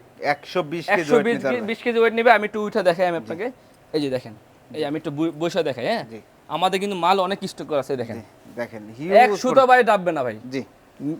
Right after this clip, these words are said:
Speaker 2: বসবেন, ডাববেন, এক সুতো ডাববে না।
Speaker 1: জি।
Speaker 2: এটা কিন্তু অরিজিনাল নর সুতা।
Speaker 1: জি।
Speaker 2: হ্যাঁ, এগুলো কিন্তু কখনো ডাববে না।
Speaker 1: ডাববে না।
Speaker 2: এই দেখেন।
Speaker 1: এগুলো
Speaker 2: আমাদের
Speaker 1: দীর্ঘস্থায়ী হবে না?
Speaker 2: জি, জি।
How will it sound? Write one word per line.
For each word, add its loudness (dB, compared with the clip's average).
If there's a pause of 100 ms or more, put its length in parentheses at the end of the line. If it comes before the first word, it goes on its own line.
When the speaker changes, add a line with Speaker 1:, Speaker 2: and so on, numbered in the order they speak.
(140)
Speaker 2:
বসবেন, 2 (220)
ডাববেন, -2
এক -2
সুতো -2
ডাববে 2
না। 2
Speaker 1:
জি। 2
Speaker 2:
এটা 4
কিন্তু -2
অরিজিনাল 0
নর 0
সুতা। -8 (300)
Speaker 1:
জি। -12 (200)
Speaker 2:
হ্যাঁ, -2
এগুলো -2
কিন্তু -8
কখনো -4
ডাববে 0
না। -2 (120)
Speaker 1:
ডাববে -10
না। -8
Speaker 2:
এই -4
দেখেন। -8
Speaker 1:
এগুলো -6
Speaker 2:
আমাদের 4
Speaker 1:
দীর্ঘস্থায়ী 6
হবে 2
না? -2
Speaker 2:
জি, 0
জি। -8